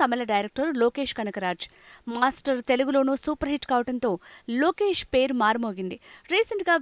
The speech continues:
విక్రమ్ చిత్రంతో జూన్ మూడున వరల్డ్ వైడ్ గా ప్రతిభను చాటుకోనున్నాడు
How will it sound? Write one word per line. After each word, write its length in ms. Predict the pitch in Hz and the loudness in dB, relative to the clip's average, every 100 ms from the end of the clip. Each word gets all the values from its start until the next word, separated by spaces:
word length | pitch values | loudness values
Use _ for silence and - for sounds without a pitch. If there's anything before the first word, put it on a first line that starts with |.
| 262 | -2
విక్రమ్ 280 | - 277 269 | -4 -4 -4
చిత్రంతో 360 | 254 247 254 254 202 254 | -6 -2 0 -2 -2 -2
జూన్ 200 | 269 254 226 | -2 -2 -2
మూడున 280 | 233 233 269 403 285 | -2 0 0 0 0
వరల్డ్ 280 | 233 247 247 233 | 2 2 0 -4
వైడ్ 180 | 214 262 | -4 -4
గా 60 | 320 | -4
ప్రతిభను 420 | 240 233 247 254 233 233 | -4 -4 -6 -6 -4 -2
చాటుకోనున్నాడు 720 | 220 - 254 233 220 208 | -2 -2 -4 -2 -2 -2